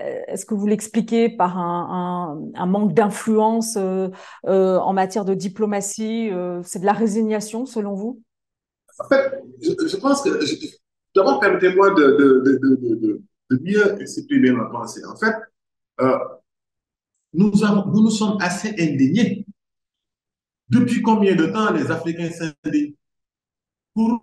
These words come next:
Speaker 2: les, pour, pour, pour la souffrance du reste du monde ? Nous sommes tous des défenseurs des droits humains, mais c'est cette humanité-là qui est aujourd'hui, euh, segmentée et qui a ses angles morts quand,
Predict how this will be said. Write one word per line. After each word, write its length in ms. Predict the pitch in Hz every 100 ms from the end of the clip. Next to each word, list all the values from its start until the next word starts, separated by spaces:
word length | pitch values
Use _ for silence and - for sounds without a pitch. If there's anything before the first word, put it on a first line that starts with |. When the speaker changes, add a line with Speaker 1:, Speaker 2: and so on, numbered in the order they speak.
| 202
Speaker 2:
les, 600 | 170 160 151 - - _ -
pour, 300 | 214 - -
pour, 180 | 190 180
pour 140 | 190
la 160 | 180 180
souffrance 840 | - 208 208 233 277 269 - _ _ _ _ _ _
du 80 | 170
reste 320 | 190 208 202
du 200 | 185 196
monde ? 600 | 190 190 180 156 - - _ _ _ _ _ _ _ _ _ _ _ _
Nous 160 | - 226
sommes 240 | 254 214
tous 280 | 214 311 -
des 160 | 214 185
défenseurs 520 | 202 202 196 196 196
des 140 | 175 - _ 175
droits 220 | 170 170 165
humains, 300 | 165 160 160 -
mais 140 | 160 170
c'est 80 |
cette 260 | 196 214 -
humanité-là 840 | 214 214 214 214 262 226 214 214 -
qui 160 | 196 185
est 100 | 185
aujourd'hui, 600 | 175 170 156 160 214 220
euh, 480 | 131 - - _ 175
segmentée 920 | 180 226 - 170 165 156 - 208 208 202
et 120 | 151
qui 100 | 190
a 100 | 202
ses 320 | 202 165 120
angles 260 | 156 143 143
morts 440 | 190 233 - -
quand, 140 | 180